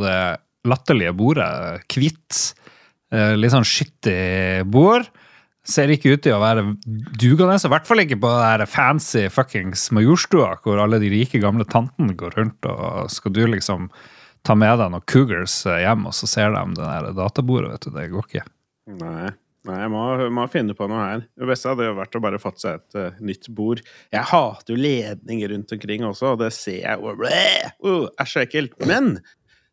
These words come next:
Speaker 2: nå har jeg frihet til å sette opp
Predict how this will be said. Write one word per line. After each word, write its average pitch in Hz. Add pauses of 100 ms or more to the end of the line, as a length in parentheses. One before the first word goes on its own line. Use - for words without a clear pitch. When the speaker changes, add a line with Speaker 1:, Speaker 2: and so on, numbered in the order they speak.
(120)
Speaker 2:
nå 123 (480)
har 117
jeg 143 (160)
frihet 160
til 127
å 151
sette -
opp 135